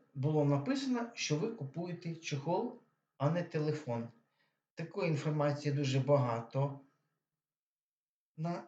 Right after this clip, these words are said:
AliExpress. Щоб не попасти в цю халепу,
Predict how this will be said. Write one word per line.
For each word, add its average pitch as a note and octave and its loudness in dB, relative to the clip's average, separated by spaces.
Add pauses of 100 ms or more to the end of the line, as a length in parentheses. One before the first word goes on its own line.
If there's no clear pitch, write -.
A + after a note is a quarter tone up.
(120)
AliExpress. G#3 0 (2250)
Щоб G3+ -8
не F3 -8
попасти D3+ 2
в - 2
цю F3+ -4
халепу, G#3+ 4